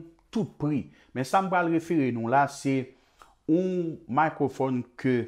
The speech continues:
se samsun c o one ki fè li, menni. N ap gade foto a la ki vann sèlman swasann diznèf dola. Oke, swasann diznèf dola avèk makwofòn sa a, oke,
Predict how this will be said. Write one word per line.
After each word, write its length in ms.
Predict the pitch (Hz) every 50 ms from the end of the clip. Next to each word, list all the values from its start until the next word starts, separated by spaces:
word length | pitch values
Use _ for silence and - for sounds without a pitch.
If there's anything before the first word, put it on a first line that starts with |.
| - - _
se 300 | - - - - - 131 127 123 - - - _ _ -
samsun 800 | - - - - - - 165 160 156 151 147 - - 147 143 143
c 220 | 135 - - 156 151
o 60 | 131 120 117 113 107 117
one 320 | 143 180 226 233 - - _
ki 80 | - 110
fè 160 | - 110 107 107
li, 140 | 135 190 202 - -
menni. 240 | 110 107 110 165 247 - - _ _ _ _ _ _ _ _ _ _ _ _ _ _ -
N 80 | 107 110
ap 80 | 117 117
gade 220 | 117 113 107 104 -
foto 300 | - 113 - - 101 101
a 80 | 95 92 104
la 80 | 127 156 160 - - - _ _ _ _ -
ki 140 | - 233 220 175
vann 220 | 170 226 220 214 196
sèlman 560 | - - - 214 196 180 170 175 180 190 185 -
swasann 800 | - - - - 170 143 - - - - - 190 185 165 156 143 120
diznèf 560 | 117 117 110 98 95 98 110 120 120 104 92 95
dola. 320 | 101 92 85 73 67 71 67 - _ _ _ _ _ _ _ -
Oke, 260 | 104 95 - 127 123 120
swasann 720 | - - - 123 110 107 - - - - 175 165 156 135 113
diznèf 460 | 113 107 101 101 107 127 139 139 120 113
dola 340 | 110 107 104 101 107 113 113 113 113 - - _ _ _ _ - 117
avèk 300 | 110 104 113 - - -
makwofòn 680 | 117 117 110 104 - - 110 107 - - 131 120 113 107
sa 160 | - - 95 92
a, 140 | 76 71 - - - _ _ - -
oke, 260 | 92 - - 143 156